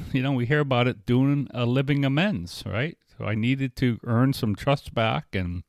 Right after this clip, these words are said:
let her know. And she didn't care at that point. She didn't care if I was out every night. N-, now she does, right? Which is a nice problem to have. She'd rather have me around, but she understands that I have some obligations, and she certainly knows this,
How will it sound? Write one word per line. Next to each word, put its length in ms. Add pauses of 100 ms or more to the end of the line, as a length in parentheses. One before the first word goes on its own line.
(120)
let 180
her 140
know. 360
And 140
she 140
didn't 200
care 280
at 80
that 180
point. 220
She 80
didn't 160
care 160
if 80
I 80
was 160
out 160
every 140
night. 360
N-, 260
now 280
she 140
does, 380
right? 220
Which 180
is 80
a 60
nice 380 (100)
problem 300
to 80
have. 520 (480)
She'd 240
rather 260
have 180
me 100
around, 540 (180)
but 100
she 140
understands 580
that 200 (260)
I 80
have 180
some 140
obligations, 800
and 160
she 120
certainly 340
knows 400
this, 180